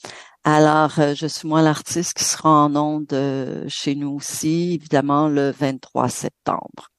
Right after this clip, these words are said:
Voilà, c'est, c'est nos nouveautés pour l'automne.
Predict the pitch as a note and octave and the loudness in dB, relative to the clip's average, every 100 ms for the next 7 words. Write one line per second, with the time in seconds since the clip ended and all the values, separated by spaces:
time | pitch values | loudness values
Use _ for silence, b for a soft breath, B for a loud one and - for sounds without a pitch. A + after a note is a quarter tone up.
0 | B B B B _ G#3 A3 A3+ G#3 G#3+ | B B B B _ 4 6 8 6 4
1 | - F3+ D#3 D3+ D3+ - D#3 E3+ E3 F3 | 0 0 2 0 -2 -4 -4 -4 -4 -6
2 | D3+ D#3 - D#3 D3+ C#3 C3+ B2+ C#3 B2 | -4 -4 -2 -4 -4 -4 -4 -2 -2 -2